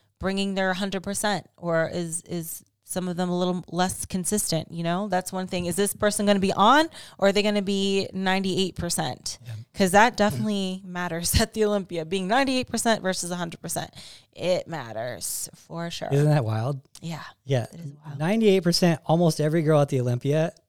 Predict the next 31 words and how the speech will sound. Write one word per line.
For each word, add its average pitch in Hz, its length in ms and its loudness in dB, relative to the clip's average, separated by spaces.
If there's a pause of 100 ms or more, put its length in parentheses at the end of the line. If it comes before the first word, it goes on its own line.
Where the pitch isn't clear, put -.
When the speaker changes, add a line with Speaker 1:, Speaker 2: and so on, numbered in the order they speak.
Speaker 2:
ninety-eight 143 440 -2
percent 131 340 -2
could 135 100 -2
walk 123 420 -2
into 120 240 -2
most 170 440 0
shows 170 280 2
and 135 120 0
be, 131 140 0
like, 120 160 -2
a 120 80 -4
strong 127 420 -4
top 113 260 -6
two 113 220 -6
favorite 101 320 -8
at - 80 -12
ninety-eight 101 380 -10
percent. - 320 -14 (320)
Even 214 200 2
though 214 80 6
there's, 190 140 4
like, 147 120 2
fifty 143 220 0
girls, 113 200 -2
most 170 420 4
of 196 60 0
them 175 200 2
can 123 140 -2
probably 156 420 0
pull 139 240 -2
off 117 300 -4